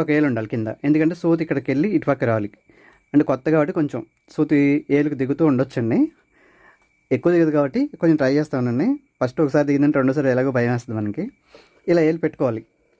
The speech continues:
ఏలు పెట్టుకుంటే ఈ క్లాత్కి సపోర్ట్ ఉండి సూదికి ఇలా దిగడానికి సపోర్ట్ ఉంటుందండి. అది మనం పెట్టుకుంటే ఇలా దింపాలంటే ఇలా వరుస్తుంటే కిందకి వెళ్ళిపోతూ ఉంటుంది క్లాత్. అందుకని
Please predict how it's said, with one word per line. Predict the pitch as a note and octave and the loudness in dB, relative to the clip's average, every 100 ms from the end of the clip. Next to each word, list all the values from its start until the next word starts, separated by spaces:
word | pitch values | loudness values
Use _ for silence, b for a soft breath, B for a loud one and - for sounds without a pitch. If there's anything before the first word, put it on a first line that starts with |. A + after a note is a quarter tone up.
| D#3+ | -2
ఏలు | F#3 | 0
పెట్టుకుంటే | F3 - E3 A3 | -4 -2 -2 -2
ఈ | G3+ | 0
క్లాత్కి | D3 G3+ F#3 | -2 -2 -6
సపోర్ట్ | D3 F3+ E3+ B2+ | -4 -4 -2 -4
ఉండి | D#3 C#4+ E4 - | 0 -2 -2 -2
సూదికి | F3+ E3+ E3+ A#3 D3+ | -2 0 -2 -4 0
ఇలా | D3 C3+ | 0 0
దిగడానికి | C#3+ D3 D#3 D#3+ | 0 2 0 0
సపోర్ట్ | C3 D3+ A#2+ | -2 -2 -2
ఉంటుందండి. | A2 G2+ G#2+ - b b - | -6 -6 -12 -14 b b -2
అది | F#3+ F#3+ | 0 0
మనం | E3+ | 0
పెట్టుకుంటే | E3 E3+ F#3+ D#3+ | -2 -2 -2 0
ఇలా | D3+ | 0
దింపాలంటే | D#3 D#3+ C#3+ C3+ | 2 2 2 2
ఇలా | C3+ C3+ | 0 0
వరుస్తుంటే | C#3+ F3 E3+ | -2 -2 0
కిందకి | E3 D#3 | 2 2
వెళ్ళిపోతూ | C3+ B2+ C3+ | 2 0 -2
ఉంటుంది | A#2+ G#2+ | -2 -4
క్లాత్. | G#2+ G2 - _ B B C#3 | -4 -6 -10 _ B B 0
అందుకని | B2+ D3+ | 2 2